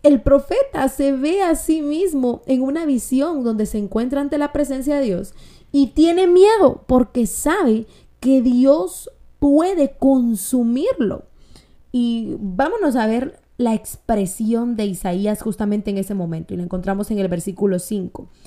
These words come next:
Yo estoy leyendo la traducción lenguaje actual, así que si tú la tienes a la mano, puedes acompañarme. Y dice,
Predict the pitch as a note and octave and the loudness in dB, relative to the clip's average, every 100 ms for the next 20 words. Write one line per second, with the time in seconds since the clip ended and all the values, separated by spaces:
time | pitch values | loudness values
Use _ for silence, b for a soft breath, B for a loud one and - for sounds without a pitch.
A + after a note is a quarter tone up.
0 | b - F#3 G#3 G3+ G3 G3+ G3+ G3+ G#3 | b -6 -4 0 0 0 -2 -2 -2 -2
1 | G3+ G3 F#3 F3 G#3 G3 G3 F#3+ F#3 F3+ | -4 -4 -4 -6 -8 -6 -4 -2 -2 -2
2 | E3+ - F#3+ G3 D#4+ - F#3 F3 - F#3 | -4 0 2 2 0 -4 -6 -6 -6 -8
3 | - - - F3+ F#3+ F#3+ F3+ G3 G3 - | -8 -18 -14 -10 -4 -4 -2 -2 -4 -6
4 | G3+ F#3+ F#3+ G3 A#3+ - G3+ F#3 F#3+ F#3 | -4 -2 -2 -2 -6 -2 -2 -2 -4 -6
5 | F3+ F3+ E3+ - - - b b b - | -6 -6 -6 -8 -12 -16 b b b -2
6 | A#3 A#3 - F#3 | 2 2 2 -2